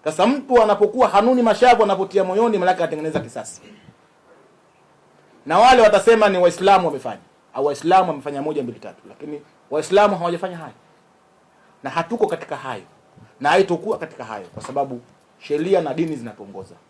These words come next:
kwamba imesema nini tufanye. Kwa maana yake lugha alizotumia, moja, amefanya lugha ya kutweza utu wa watu, wamedhalilisha. Pili, ametumia lugha ya uchochezi, sheria zipo. Kwa hiyo maana yake ni kwamba tulitarajia, na naomba nitoe maelekezo ya kisheria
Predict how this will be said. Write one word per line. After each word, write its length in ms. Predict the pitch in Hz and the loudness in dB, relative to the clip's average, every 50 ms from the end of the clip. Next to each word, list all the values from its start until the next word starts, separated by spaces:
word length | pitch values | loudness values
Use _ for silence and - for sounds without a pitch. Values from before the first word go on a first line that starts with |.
| _ | _
kwamba 220 | _ - 104 104 - | _ -14 -14 -12 -12
imesema 360 | 110 107 - 147 139 131 120 | -14 -12 -10 -8 -8 -8 -8
nini 200 | 156 180 165 131 | -8 -8 -10 -10
tufanye. 260 | - - - - - _ _ _ - - - - _ _ _ _ _ | -12 -16 -20 -20 -20 _ _ _ -20 -20 -20 -20 _ _ _ _ _
Kwa 100 | - 175 | -2 0
maana 120 | 185 196 202 | 2 2 0
yake 140 | 202 196 | 2 2
lugha 220 | 196 240 269 262 269 | 2 2 4 6 6
alizotumia, 540 | 240 233 226 233 226 214 226 262 254 226 208 | 6 6 4 2 4 2 4 4 6 6 6
moja, 300 | 220 247 262 254 247 226 | 6 6 6 6 4 4
amefanya 300 | 208 202 208 214 208 196 | 2 2 0 0 0 2
lugha 260 | 196 214 214 185 202 | 2 2 2 2 2
ya 80 | 185 175 | 0 0
kutweza 420 | - 160 - 233 233 202 175 190 | 0 -4 2 4 4 4 4 2
utu 200 | 185 180 180 151 160 | -2 -2 0 0 0
wa 80 | 175 | 2
watu, 180 | 196 202 202 202 | 2 2 0 -2
wamedhalilisha. 540 | 196 196 190 202 190 196 180 - - - - _ _ _ _ _ _ _ _ _ _ _ _ _ _ _ _ _ _ _ _ _ _ _ _ - _ - | -4 -4 -4 -4 -6 -6 -8 -10 -12 -16 -20 _ _ _ _ _ _ _ _ _ _ _ _ _ _ _ _ _ _ _ _ _ _ _ _ -20 _ -2
Pili, 420 | 220 277 302 294 233 233 233 233 - | 0 0 2 4 4 2 2 2 0
ametumia 500 | 165 180 185 185 - 196 202 233 220 214 | 0 0 0 -2 -4 -2 0 2 4 4
lugha 200 | 220 214 208 202 | 4 4 4 4
ya 60 | 196 | 2
uchochezi, 440 | 196 208 202 - 220 165 120 117 110 | 2 -2 -2 0 -2 -2 -2 -6 -8
sheria 340 | - 170 180 190 220 180 | -4 -4 -2 0 0 0
zipo. 300 | 143 156 160 - 113 95 - _ _ _ _ _ _ _ _ _ _ _ _ _ _ | 0 -2 -6 -6 -8 -18 -18 _ _ _ _ _ _ _ _ _ _ _ _ _ _
Kwa 100 | - 156 190 | -2 2 2
hiyo 100 | 220 214 | 4 4
maana 160 | 214 214 247 | 6 6 6
yake 200 | 269 240 254 240 | 4 6 4 2
ni 80 | 233 | 2
kwamba 340 | 240 - 277 269 254 226 220 | 4 6 6 6 6 6 4
tulitarajia, 720 | 208 202 208 214 226 220 214 220 214 233 277 262 220 196 196 | 2 2 -2 2 4 6 6 6 6 4 6 6 6 6 6
na 120 | 196 190 | 4 2
naomba 340 | 196 196 214 240 233 220 208 | 4 4 4 4 6 4 4
nitoe 280 | 202 190 - 214 214 | 2 4 4 4 4
maelekezo 420 | 202 196 185 180 175 - 202 190 170 | 6 4 2 0 0 0 0 0 0
ya 60 | 175 | 0
kisheria 400 | 170 156 - 165 160 160 139 - | -4 -2 -4 -4 -2 -2 -4 -4